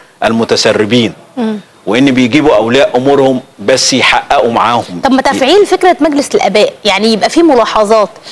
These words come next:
Speaker 2: تدون ما بين ال-، ال-، الجهات المسؤولة في المدرسة وبين مجلس الآباء، يبقى في تكامل، يعني خطة تكاملية أخلاقية، آه، سلوكية اجتماعية مادية كمان،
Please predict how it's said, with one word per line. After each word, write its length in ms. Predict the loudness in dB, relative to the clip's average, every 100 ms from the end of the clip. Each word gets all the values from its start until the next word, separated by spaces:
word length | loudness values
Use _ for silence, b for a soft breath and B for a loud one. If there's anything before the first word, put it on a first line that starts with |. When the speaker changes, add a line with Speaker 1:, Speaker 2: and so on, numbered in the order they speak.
| B
Speaker 2:
تدون 460 | -4 0 2 2 2
ما 60 | 0
بين 220 | 2 0
ال-، 200 | 0 0
ال-، 420 | -2 -2 -2 -2
الجهات 320 | 0 0 2
المسؤولة 540 | 2 0 0 0 0 0
في 120 | -2
المدرسة 540 | -2 0 -2 0 0
وبين 300 | 0 0 2
مجلس 320 | 0 0 -2
الآباء، 340 | 0 0 0 -2 B B -4
يبقى 160 | -2
في 100 | -2
تكامل، 500 | -4 -2 0 0 0
يعني 180 | 0 0
خطة 260 | -2 -2 -4
تكاملية 640 | -4 -4 0 2 2 2
أخلاقية، 680 | 2 0 0 0 2 2 0 B B -2
آه، 380 | 0 2 2 2
سلوكية 480 | 0 -2 2 2 2
اجتماعية 880 | 0 0 0 0 0 2 2 2
مادية 640 | 2 0 0 2 2 2 2
كمان، 380 | 0 0 -2